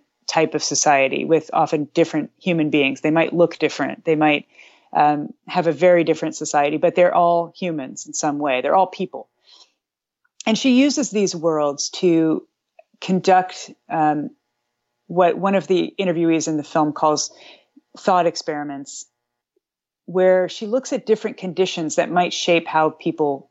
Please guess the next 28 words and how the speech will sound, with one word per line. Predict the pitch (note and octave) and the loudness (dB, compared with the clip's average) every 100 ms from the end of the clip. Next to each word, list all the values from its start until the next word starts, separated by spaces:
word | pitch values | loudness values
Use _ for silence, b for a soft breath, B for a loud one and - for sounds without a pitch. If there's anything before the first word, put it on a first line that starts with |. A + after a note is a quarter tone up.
| _ | _
interact | D#3+ D3 C#3 C3 - - | -4 0 2 0 -4 -10
and | C#3 | -6
behave. | C#3+ C#3 C3+ - - B B B - | -2 0 0 -2 -10 B B B -6
And | F#3 | 2
she | A#3 | 4
used | D4+ E4 | 6 6
her | D4 | 6
novels | A#3+ A3+ A3 G3+ | 6 4 2 2
really | G3 G3 | 0 2
as | E3 | -2
these | D#3 D#3 - | -4 -8 -8
anthropological | F3+ F#3 F3+ F3 E3+ D#3+ D#3+ F3 | -6 -6 -4 0 2 2 0 -2
or | E3 D#3+ - C#3 - | 0 0 -2 -4 -4
ethnographic | - - E3 D#3 D3+ D3+ D#3 C#3+ - - | -6 -4 -6 0 0 0 -2 -2 -4 -14
experiments, | C#3+ - - F#3+ G3 D3 C3 - - B B B | -10 -8 0 2 2 -2 -6 -12 -20 B B B
but | G3 | 0
that | A#3 | 4
are | A3+ | 4
done | G3 G#3 A3 A3 A3 - _ _ | 4 0 0 0 -2 -8 _ _
in | G3 F#3+ | -8 -6
this | F3+ | -4
very | F3 G3+ G3+ | 0 4 4
beautiful | F#3 F#3+ F#3+ F#3 E3+ | 4 2 2 2 0
language | D#3+ D#3+ E3 D#3+ D#3 - - - | 0 0 2 2 2 -2 -12 -10
with | F3+ | -4
these | F3 - | -2 0
very | F3 F3 E3+ | 4 4 4
clear, | - F3+ F3+ E3+ E3+ D#3+ | -4 -2 4 6 6 4